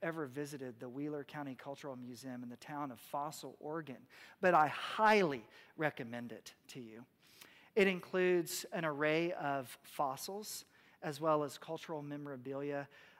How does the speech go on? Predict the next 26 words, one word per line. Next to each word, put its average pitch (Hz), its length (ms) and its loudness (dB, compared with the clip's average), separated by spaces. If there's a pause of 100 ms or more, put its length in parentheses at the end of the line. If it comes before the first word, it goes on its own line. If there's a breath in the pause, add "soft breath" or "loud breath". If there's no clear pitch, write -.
uh, 123 160 -4
from 131 220 -8
the 127 80 -8
past 147 400 -8
hundred 151 440 -8
plus - 420 -8
years 139 500 -10 (320 loud breath)
in 135 200 -8
Wheeler 131 360 -6
County. 151 480 -4 (300 loud breath)
And 160 100 -10
we're 143 120 -6
going 208 320 -4
through 156 260 -6
this 135 240 -8
fairly 196 480 -4
large 131 600 0 (220 loud breath)
Wheeler 147 340 -2
County 135 420 -8
Cultural 143 400 -10
Museum, 120 420 -10 (300 loud breath)
and 147 120 -6
I 135 60 -6
turned 220 320 -10
the 196 60 -8
corner, 135 500 -8